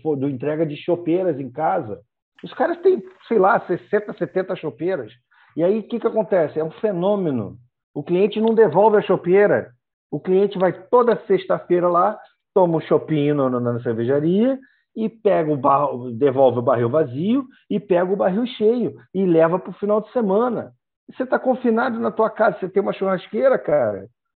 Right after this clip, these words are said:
Pô, fantástico. Parabéns, cara. Continua, mete o foco aí, aumenta, compra mais cho-, se puder fazer a aquisição de mais chopeiras, eu acho fantástico.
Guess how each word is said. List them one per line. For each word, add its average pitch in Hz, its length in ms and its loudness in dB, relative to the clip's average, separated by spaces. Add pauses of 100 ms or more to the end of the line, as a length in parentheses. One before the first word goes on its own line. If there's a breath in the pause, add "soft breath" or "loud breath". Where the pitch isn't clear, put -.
(760)
Pô, 466 540 0
fantástico. 349 920 0
Parabéns, 185 520 2
cara. - 260 -4 (160)
Continua, 180 500 -2
mete 202 300 -2
o 202 140 -10
foco 196 320 2
aí, 165 260 0 (260 soft breath)
aumenta, 147 680 0 (240)
compra 202 420 0
mais 180 280 0
cho-, 151 240 -4
se 165 140 -12
puder 160 640 2 (320 loud breath)
fazer 135 280 0
a 160 40 6
aquisição 151 560 -2
de 135 120 -4
mais 175 380 0
chopeiras, 151 640 0
eu 156 100 0
acho 175 140 -6
fantástico. 175 640 -2